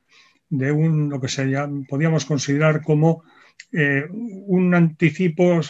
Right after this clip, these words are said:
mm, del juicio particular si se produjera en ese momento, de cómo vemos nuestro alma, nuestra alma, eh, cómo ve nuestra alma a Dios,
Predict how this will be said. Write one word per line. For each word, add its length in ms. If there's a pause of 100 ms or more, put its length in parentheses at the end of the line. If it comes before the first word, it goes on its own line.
mm, 460
del 260
juicio 340
particular 560
si 140
se 140
produjera 400
en 80
ese 180
momento, 480 (320)
de 140
cómo 260
vemos 380
nuestro 440
alma, 420
nuestra 400
alma, 360 (640)
eh, 360
cómo 220
ve 140
nuestra 340
alma 540
a 60
Dios, 480